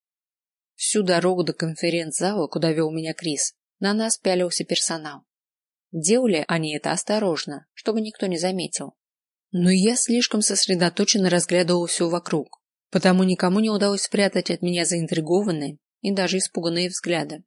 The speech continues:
Как только мы с Девера появлялись в очередном коридоре,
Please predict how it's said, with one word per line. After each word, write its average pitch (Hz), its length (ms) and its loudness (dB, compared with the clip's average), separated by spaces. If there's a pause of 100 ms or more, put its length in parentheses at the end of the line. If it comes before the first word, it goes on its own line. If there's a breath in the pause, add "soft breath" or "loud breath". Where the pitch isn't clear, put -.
(960)
Как - 180 -2
только 254 280 2
мы 220 120 4
с 208 60 -4
Девера 208 320 2
появлялись 175 580 0
в - 80 -6
очередном 165 460 -2
коридоре, 160 580 0